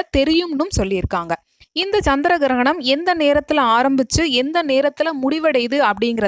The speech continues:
தகவலை நம்ம ஆகஸ்ட் மாதத்துல பதிவு செய்ய இருக்கோம். இரண்டாயிரத்து இருபத்து ஐந்தாம் வருடத்துல கடைசி கிரகணமாக செப்டம்பர் மாதம் இருபத்து ஒன்றாம் தேதி மற்றும் இருபத்து இரண்டாம் தேதிக்கு இடையில ஒரு சூரிய கிரகணம் நிகழ இருக்கு.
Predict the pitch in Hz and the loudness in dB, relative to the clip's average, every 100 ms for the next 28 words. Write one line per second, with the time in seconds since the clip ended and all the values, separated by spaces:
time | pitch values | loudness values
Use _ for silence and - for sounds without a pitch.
0 | - 180 180 190 285 294 294 320 233 254 | -2 -2 -2 0 0 0 -2 0 0 0
1 | 269 - 214 196 180 247 339 220 180 202 | -2 -2 -4 -2 -2 -2 0 0 -2 -2
2 | 208 190 190 185 180 - - _ _ _ | -2 -2 0 0 -2 -2 -4 _ _ _
3 | _ - 311 370 392 381 330 285 277 254 | _ -4 0 2 2 2 0 0 -2 0
4 | 254 254 240 220 247 285 294 247 196 170 | -2 -2 0 0 0 0 0 0 -2 -2
5 | - 202 311 - 277 269 339 370 359 339 | -4 -4 -4 -4 -2 0 2 0 0 0
6 | 233 208 220 202 180 160 254 - - _ | -2 -2 -2 -4 -4 0 -2 -4 -18 _
7 | - - 302 - 381 359 294 226 196 262 | -10 -4 -4 -2 0 2 2 2 2 0
8 | 320 247 294 311 311 294 247 254 285 330 | -2 -4 -2 -2 -2 0 0 0 0 0
9 | 330 269 220 214 311 - 226 233 - 349 | 0 -2 -2 -2 -6 -4 -4 -4 -2 -4
10 | 320 247 285 320 320 269 240 269 311 320 | -4 -4 -2 -2 0 0 0 0 0 0
11 | 294 233 214 208 214 202 202 185 240 330 | -2 -2 -4 -4 -2 0 0 0 0 0
12 | 285 339 - 294 349 349 226 208 202 220 | -2 0 0 0 -2 -2 -4 -4 -4 -6
13 | 302 190 185 196 185 170 - 294 | -6 -6 -4 -4 -4 -8 -8 -8